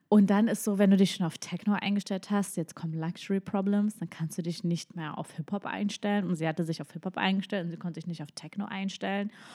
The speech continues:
Und es war wirklich so hin und her, "Wohin gehen wir? Komm hier mit." Ich meinte, "Nein, komm du damit." Wirklich, wir hatten die, wir hatten richtig krassen Samstagabend-Problem.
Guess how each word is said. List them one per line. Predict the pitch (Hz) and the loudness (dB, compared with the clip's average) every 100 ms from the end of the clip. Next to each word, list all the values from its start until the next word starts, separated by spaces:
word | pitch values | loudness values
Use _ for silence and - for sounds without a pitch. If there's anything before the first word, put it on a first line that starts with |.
| - - - | -20 -14 2
Und | 190 | 4
es | 175 | 4
war | 185 175 160 | 4 2 2
wirklich | 185 190 208 - | 2 4 2 2
so | 185 180 185 175 | 2 4 6 6
hin | 185 | 4
und | 185 - | 4 2
her, | 185 180 | 4 6
"Wohin | 180 185 | 6 6
gehen | 185 190 190 | 4 6 6
wir? | 185 | 4
Komm | 185 190 | 4 2
hier | 180 202 | 4 2
mit." | 190 - | 0 -2
Ich | 180 | -2
meinte, | 196 196 | -2 0
"Nein, | 208 202 | 0 2
komm | 202 202 | 0 -2
du | |
damit." | 196 214 208 208 - - - | 0 2 2 0 -4 -18 0
Wirklich, | 208 214 - | 2 4 4
wir | 202 | 4
hatten | 202 196 | 4 2
die, | 185 _ _ | 0 _ _
wir | 185 196 | 4 6
hatten | 185 | 6
richtig | 185 185 214 - 220 - | 4 4 2 2 -6 -8
krassen | - 175 - 175 | -2 -2 0 0
Samstagabend-Problem. | 165 165 - 165 - 151 165 - - 98 104 | 0 0 -4 -6 -4 -4 -4 -6 -6 -2 -2